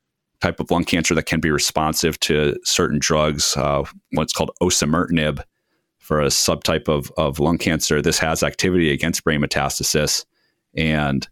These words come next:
patients may be able to actually continue living for years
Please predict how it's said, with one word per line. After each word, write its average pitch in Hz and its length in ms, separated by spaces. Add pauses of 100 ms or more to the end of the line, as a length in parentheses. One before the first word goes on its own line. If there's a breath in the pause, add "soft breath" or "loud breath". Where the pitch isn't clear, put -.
(200)
patients 92 420
may 85 160
be 90 180
able 82 200
to 82 100
actually 73 400
continue 78 460
living 80 280
for 76 200
years 85 640